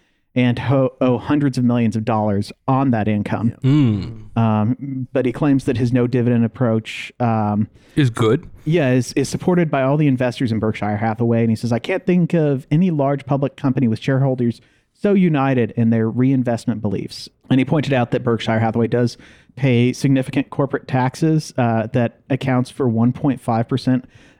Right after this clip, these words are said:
Speaker 1: of the total U S corporate taxes between, uh, twenty nineteen and twenty twenty.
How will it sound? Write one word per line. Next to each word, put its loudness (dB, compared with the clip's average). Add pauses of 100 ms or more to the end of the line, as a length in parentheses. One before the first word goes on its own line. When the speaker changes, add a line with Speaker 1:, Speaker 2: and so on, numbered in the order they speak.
Speaker 1:
of 0
the -4
total 0
U 2
S -4
corporate -6
taxes -4
between, 0
uh, -2 (120)
twenty 0
nineteen 0
and -2
twenty -2
twenty. 0